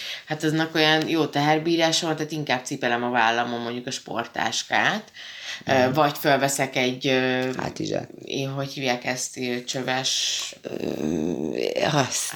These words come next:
Speaker 1: Nem.
Speaker 2: igen, igen, a, acélcső, nem.
Speaker 1: Nem.
Speaker 2: Acélbetétes az a bakancs.
Speaker 1: Az igen, az a márka.
Speaker 2: <laughs> Igen. Hát, hát azt a nagy
Speaker 1: Most, ö,
Speaker 2: hátizsákot,
Speaker 1: tudják.
Speaker 2: igen. I-, nem.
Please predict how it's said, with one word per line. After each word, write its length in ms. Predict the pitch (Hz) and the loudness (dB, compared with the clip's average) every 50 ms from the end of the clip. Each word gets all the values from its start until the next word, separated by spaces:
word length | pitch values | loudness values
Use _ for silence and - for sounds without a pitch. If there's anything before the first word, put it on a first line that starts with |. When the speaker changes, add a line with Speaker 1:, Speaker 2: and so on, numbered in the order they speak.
| - - 135 | -6 -4 -4
Speaker 1:
Nem. 120 | 135 135 | -2 0
Speaker 2:
igen, 560 | 147 151 139 135 127 117 120 123 123 123 131 - | 0 0 2 2 2 2 2 2 0 -2 -4 -4
igen, 480 | - 135 127 117 113 110 110 113 123 123 | -2 -2 -2 -2 -2 -2 -2 -2 -2 -2
a, 280 | 123 123 123 123 131 - | -2 -2 -2 -2 -2 -2
acélcső, 640 | - - 131 - - - 135 131 135 131 - - - - - 123 | -2 -2 -2 -2 -4 -4 -4 -4 -4 -4 -4 -6 -6 -6 -6 -6
nem. 160 | 123 123 127 | -6 -4 -2
Speaker 1:
Nem. 520 | 139 143 143 139 139 143 151 180 196 196 190 - - _ _ | 0 2 2 4 2 2 0 -2 -4 -8 -10 -14 -18 _ _
Speaker 2:
Acélbetétes 840 | - 127 123 - - - 123 127 127 - - - - - - 120 - | -16 -14 -14 -14 -12 -12 -10 -10 -10 -10 -10 -10 -10 -8 -8 -8 -8
az 120 | - 127 127 | -8 -8 -8
a 80 | - | -4
bakancs. 520 | 135 147 147 - - 180 165 156 156 165 160 | -2 -2 -2 2 4 4 4 6 4 2 2
Speaker 1:
Az 80 | 156 | 2
igen, 360 | 156 151 151 165 180 190 196 175 | 0 0 0 0 0 0 0 0
az 140 | 175 151 151 | -2 0 0
a 40 | 185 170 | 0 2
márka. 340 | 156 160 156 156 156 - - 185 185 185 - - | 2 2 2 2 0 0 0 0 0 -2 0 2
Speaker 2:
<laughs> 60 | 196 | 4
Igen. 640 | 190 170 185 202 202 202 208 208 202 202 220 190 175 - - - - - - - - - - - _ _ - - - - - - - - | 6 6 6 6 6 6 6 6 6 4 2 0 0 -4 -10 -16 -14 -14 -14 -16 -16 -18 -20 -20 _ _ -20 -20 -20 -18 -14 -12 -8 -4
Hát, 520 | - 175 151 180 175 196 214 202 196 196 | -2 0 0 2 4 4 4 4 4 4
hát 240 | - 247 247 247 - | 4 2 2 2 2
azt 280 | 214 196 - - - - | -2 -2 -2 0 2 4
a 300 | 196 196 190 180 180 185 | 6 8 8 8 6 6
nagy 280 | 190 190 165 135 233 254 | 6 8 8 8 6 6
Speaker 1:
Most, 200 | 226 - - 208 | 4 4 6 6
ö, 100 | 214 202 | 8 8
Speaker 2:
hátizsákot, 1120 | 202 196 190 175 160 190 190 175 170 156 - 160 160 165 175 170 170 185 226 254 277 302 | 8 8 8 8 8 6 4 4 4 4 6 8 8 8 8 8 8 8 8 8 6 6
Speaker 1:
tudják. 100 | 294 - | 4 4
Speaker 2:
igen. 640 | 196 175 202 185 202 208 254 302 320 311 285 - - - - - - - _ - | 4 4 4 6 6 8 8 8 8 6 4 2 -2 -8 -16 -16 -18 -20 _ -16
I-, 320 | - - 190 196 - - | -10 -6 -4 -2 -2 -2
nem. 440 | 185 170 127 113 113 131 147 170 165 | 0 2 2 2 0 0 -2 -4 -4